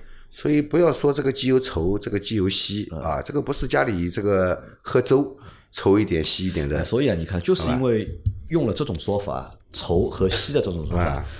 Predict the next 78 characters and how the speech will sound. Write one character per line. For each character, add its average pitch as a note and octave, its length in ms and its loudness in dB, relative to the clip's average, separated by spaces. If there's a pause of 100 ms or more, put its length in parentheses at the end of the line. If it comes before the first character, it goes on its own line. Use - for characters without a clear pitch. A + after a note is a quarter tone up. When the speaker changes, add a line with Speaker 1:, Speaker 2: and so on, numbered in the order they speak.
(100)
Speaker 2:
就 B2 140 2
让 A2+ 120 4
大 G#2 140 2
家 A2 120 2
觉 F2 200 0
得， E2 260 -4 (160)
对 F#2+ 80 -6
吧？ F2+ 200 0 (360)
稠 F#2+ 320 4
的 A#2 240 4 (140)
机 F#2+ 240 -2
油 D2 280 -2 (1040)
Speaker 1:
不 C3 80 4
好， - 240 4
Speaker 2:
阻 A2+ 60 8
力 A#2 80 6
会 A2 160 6
大， G#2+ 160 4
Speaker 1:
阻 A#2+ 40 6
力 C3 60 8
很 F#2+ 240 2
大， A2+ 240 6
Speaker 2:
油 A2 140 10
耗 A2+ 160 6
会 G#2+ 180 4
高。 F#2 60 2
Speaker 1:
油 G#2 120 6
耗 G2 160 6
会 A2+ 220 6
高， G2+ 360 4
对 G#2 120 2
吧？ F2 120 6
Speaker 2:
啊。 D#2+ 500 -4
Speaker 1:
有 E3 100 8
很 A#2+ 180 4
多 F3+ 140 8
人 C#3 100 6
会 B2+ 160 6
这 C#3+ 180 2
样 G2 140 4
想， F#2 220 0
Speaker 2:
嗯。 E2 80 2
Speaker 1:
啊， B2 80 2
你 E3 140 0
这 E3 100 -2
个 F3 100 2
机 D#3 180 0
油 D3+ 140 4
粘 C3 140 6
度 D3 80 2
这 D3 100 2
么 B2+ 140 2
高， A2+ 400 4 (180)
这 C#3 120 -4
个 A#2 320 6 (100)
油 A2+ 180 6
耗 C#3 120 4
肯 G2+ 180 0
定 G#2+ 80 2
大 A2+ 160 4
的， G2 100 4
我 G2+ 140 4
这 D#3 100 0
个 C3 120 2
发 C3+ 100 0
动 C3+ 160 2
机 B2 100 -2
肯 G2 200 -2
定 B2+ 120 0
是 G#2+ 220 -2 (160)
Speaker 2:
嗯。 C#2+ 200 -14 (420)
Speaker 1:
不 - 80 2
行 - 200 0
的， B2+ 140 4
受 D#3+ 160 2
不 B2+ 120 2
了 E2+ 180 0
的， D#2 100 0